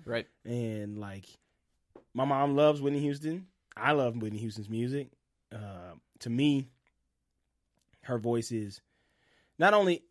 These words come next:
Speaker 2: I, I, I would like to, I like to, you know, try to rank singers.
Speaker 1: Mm-hmm.
Speaker 2: I think her and Aretha Franklin, I, you have to give it to Aretha Franklin.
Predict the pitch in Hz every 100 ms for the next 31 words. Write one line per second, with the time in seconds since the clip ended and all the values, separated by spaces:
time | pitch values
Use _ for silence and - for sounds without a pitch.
0 | _ - 147 - 156 175 170 - _ -
1 | 165 175 170 165 156 147 139 139 156 143
2 | 143 131 123 113 _ 123 123 113 113 123
3 | 107 110 117 - _ - - - 127 139
4 | 170 - - _ - 135 147 185 - -
5 | - 127 165 160 135 _ _ _ - -
6 | 131 135 131 127 127 _ _ _ _ _
7 | _ _ _ _ _ _ _ _ - 120
8 | 113 123 127 117 127 123 117 120 127 156
9 | 170 165 165 170 170 175 170 180 170 175
10 | 175 180 185